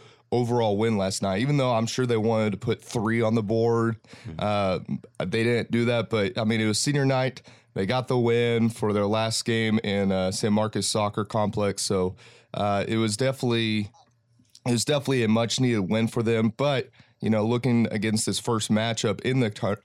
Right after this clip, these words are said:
Speaker 1: in the tournament, I mean, it's gonna be a tough one. James Madison is, uh, was their first conference loss and first loss in a while,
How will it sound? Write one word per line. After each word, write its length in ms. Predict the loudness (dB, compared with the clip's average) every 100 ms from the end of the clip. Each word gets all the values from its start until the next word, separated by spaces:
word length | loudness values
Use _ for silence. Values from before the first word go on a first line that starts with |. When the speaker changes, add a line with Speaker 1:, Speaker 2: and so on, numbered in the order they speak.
| -4
Speaker 1:
in 160 | 0
the 100 | 0
tournament, 600 | 0 -2 0 0 -2 -4 -16 -20 _ _ -6
I 60 |
mean, 120 | -2
it's 140 | -2 0
gonna 160 | 0
be 140 | 2 0
a 40 |
tough 280 | 0 -2 0
one. 140 | -2
James 280 | 0 -2 0
Madison 640 | 0 0 0 0 2 0 -2 -12 -20 _
is, 480 | -2 0 0 -2 -2
uh, 300 | 0 0 -2
was 200 | -2 -2
their 120 | -2
first 300 | 0 -2 -2
conference 500 | -2 -2 -2 -4 -4
loss 580 | -2 -2 0 -2 -4 -4
and 200 | -4 -4
first 240 | -2 -4 0
loss 260 | -2 0
in 60 | -2
a 60 | -2
while, 580 | -2 0 0 0 -2